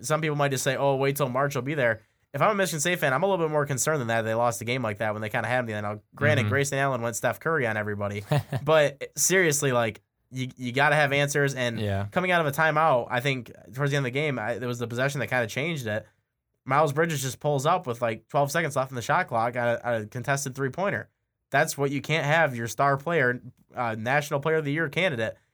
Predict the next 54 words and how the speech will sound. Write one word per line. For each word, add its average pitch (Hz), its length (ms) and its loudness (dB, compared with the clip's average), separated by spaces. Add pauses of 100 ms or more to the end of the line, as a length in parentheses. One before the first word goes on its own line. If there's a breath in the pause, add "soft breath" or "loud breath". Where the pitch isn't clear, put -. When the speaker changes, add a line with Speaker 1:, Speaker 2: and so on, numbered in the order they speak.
(140)
Speaker 1:
You 123 100 -6
can't 175 200 0
have 165 160 2
him 143 140 -4
doing 135 260 -4
that. 98 260 -6 (100)
And 135 140 -2
instead, 143 340 0
Grayson 139 260 0
Allen 151 160 2
comes 139 140 -2
back 139 180 2
down, 143 220 0
takes 135 180 -4
his 123 100 -8
time, 143 300 0 (260 loud breath)
ends 139 160 -4
up 127 80 -4
getting 131 200 -2
an 123 60 0
open 120 280 -2
shot 110 220 -2
and 110 80 -8
hits 110 240 -6
it - 200 -12
and 113 80 -10
doesn't 107 240 -4
miss 101 200 -6
it. - 160 -12
That, 123 240 -2 (180)
there's 120 160 -6
a 127 60 -4
difference 131 360 -2
there. 85 220 -12 (220)
Speaker 2:
Yeah, 110 160 0
I - 20 2
mean, 104 120 2
you 113 80 2
wanna 131 140 2
talk 120 220 2
about 113 360 4
ranked 113 300 0
teams 117 140 0
that 110 60 -2
they 110 80 2
lost 107 320 2
to, 120 60 2
even 120 180 2
just 107 120 -2
looking 113 240 2
back 107 200 2
to - 80 -2
last 104 360 2
year, 110 300 2